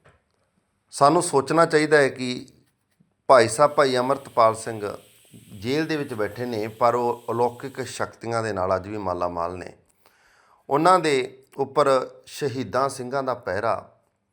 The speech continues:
ਆਦਿ ਸ਼੍ਰੀ ਗੁਰੂ ਗ੍ਰੰਥ ਸਾਹਿਬ ਜੀ ਮਹਾਰਾਜ ਦੀ ਕਿਰਪਾ ਹਮੇਸ਼ਾ ਮੌਜੂਦ ਰਹਿੰਦੀ ਹੈ, ਕਿਉਂਕਿ ਸਿੰਘ ਜੋ ਹੁੰਦੇ ਨੇ, ਕਦੇ ਵੀ ਹਾਲਾਤਾਂ ਤੋਂ ਨਹੀਂ ਡਰਦੇ, ਕਦੇ ਵੀ ਕਿਸੇ ਵੀ ਚੀਜ਼ ਦੀ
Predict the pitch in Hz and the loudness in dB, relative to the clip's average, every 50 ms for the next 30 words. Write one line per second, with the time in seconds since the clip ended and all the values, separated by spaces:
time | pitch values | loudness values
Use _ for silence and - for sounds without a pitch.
0 | _ _ _ _ _ _ _ _ _ _ _ _ _ _ _ _ _ _ _ _ | _ _ _ _ _ _ _ _ _ _ _ _ _ _ _ _ _ _ _ _
1 | _ _ 113 120 131 139 147 139 - - 135 131 139 139 139 120 120 123 123 123 | _ _ 6 6 8 6 6 2 -2 -10 -12 -10 -10 -8 -6 -4 -2 -2 -2 -4
2 | 123 - 135 127 120 123 127 117 110 101 95 107 98 98 95 98 98 95 92 104 | -8 -8 -8 -8 -6 -6 -6 -4 -6 -6 -6 -4 0 0 0 0 0 -4 -8 -12
3 | 104 101 101 _ 101 90 - - - 90 92 90 85 - _ _ _ _ _ - | -12 -12 -14 _ -12 -12 -12 -10 -10 -10 -10 -10 -12 -16 _ _ _ _ _ -14
4 | 110 107 110 117 113 113 - 120 113 110 101 95 98 95 92 95 95 98 104 110 | -12 -10 -8 -10 -10 -4 -4 -4 -2 -2 -4 -6 -6 -8 -6 -6 -8 -8 -8 -10
5 | 110 101 98 98 104 104 - 123 123 120 117 117 123 131 127 123 123 - - 120 | -8 -6 -6 -6 -6 -8 -6 -6 -6 -6 -6 -6 -6 -6 -6 -6 -6 -6 -4 -4
6 | 127 131 143 131 139 135 117 110 101 101 107 104 98 87 87 - - _ _ _ | -2 -2 -2 0 0 0 0 0 0 0 -2 -2 -2 -6 -8 -12 -20 _ _ _
7 | _ _ _ _ _ _ - 131 131 147 156 151 147 151 135 131 135 127 113 98 | _ _ _ _ _ _ 0 2 2 2 2 2 0 -2 0 2 4 6 6 4
8 | - 117 113 110 120 117 113 117 107 107 92 87 82 95 90 - - - _ _ | 4 0 0 0 0 -2 -2 -2 -4 -4 -6 -6 -6 -8 -8 -8 -12 -20 _ _
9 | _ _ _ _ _ _ _ _ _ _ _ _ _ _ _ _ _ _ _ _ | _ _ _ _ _ _ _ _ _ _ _ _ _ _ _ _ _ _ _ _
10 | _ - _ _ _ _ _ - 139 135 135 170 170 160 147 147 143 139 131 - | _ -20 _ _ _ _ _ 4 4 8 8 8 8 8 8 6 6 4 2 -2
11 | - - - - _ _ _ _ _ - 143 143 143 - 170 170 160 165 160 160 | -8 -18 -20 -20 _ _ _ _ _ 0 2 2 6 8 8 8 8 6 0 2
12 | - 135 131 131 131 120 127 123 120 123 123 120 117 - - - | 2 4 4 4 4 2 0 2 2 2 2 0 -2 -6 -10 -16